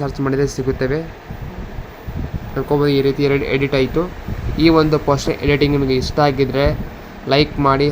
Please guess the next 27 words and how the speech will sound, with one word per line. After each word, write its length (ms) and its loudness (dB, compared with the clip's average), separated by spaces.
ಹಾಗೂ 220 2
ಸಬ್ಸ್ಕ್ರೈಬ್ 480 2
ಮಾಡಿ. 220 2
ಈ 40 0
ವಿಡಿಯೋ 160 4
ನಿಮಗೆ 300 0
ಇಷ್ಟ 180 -8
ಆಗಿದ್ದರೆ 300 2
ನಿಮ್ಮ 180 2
ಫ್ರೆಂಡ್ಸಿಗೆ 380 -4
ಕೂಡ 80 4
ಶೇರ್ 260 0
ಮಾಡಿ. 180 2
ನೆಕ್ಸ್ಟ್ 280 2
ವಿಡಿಯೋದಲ್ಲಿ 380 4
ನಿಮಗೆ 160 4
ಯಾವ 180 6
ಥರ 100 2
ವಿಡಿಯೋ 160 4
ಎಡಿಟಿಂಗ್ 380 0
ಬೇಕೋ 160 -2
ಕಾಮೆಂಟ್ 320 0
ಮಾಡಿ, 240 2
ನಾನು 220 0
ನೆಕ್ಸ್ಟ್ 220 -6
ವಿಡಿಯೋದಲ್ಲಿ 380 0
ಆ 40 0